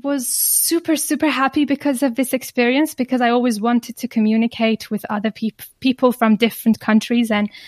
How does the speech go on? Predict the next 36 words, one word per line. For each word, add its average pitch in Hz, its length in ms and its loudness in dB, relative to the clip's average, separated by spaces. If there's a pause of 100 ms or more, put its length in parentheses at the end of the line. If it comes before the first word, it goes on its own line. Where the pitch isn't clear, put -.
(680)
I 240 120 -2
suddenly 330 680 0
understood 240 640 -2
and 202 200 0
realized 202 580 0
that 208 200 -8
I 226 120 -2
can't 285 400 -2
speak - 460 -6 (100)
any, 233 460 2 (240)
uh, 202 240 -4
second 220 400 -2
languages, 202 580 -2
so 190 420 -2
I 208 180 0
will 202 140 0
not 233 260 4
be 233 120 2
able 226 160 0
to - 140 0
make 214 140 0
friends. - 440 -2 (400)
It 262 80 2
was 262 180 4
really 220 200 2
difficult 196 420 -4
for 202 100 -4
me 190 180 0
to - 140 -4
accept - 440 -4
this, 247 340 0 (140)
<laughs> - 100 -12
and 214 280 2
it 208 100 -8
happened 214 480 -2
really. 190 440 -2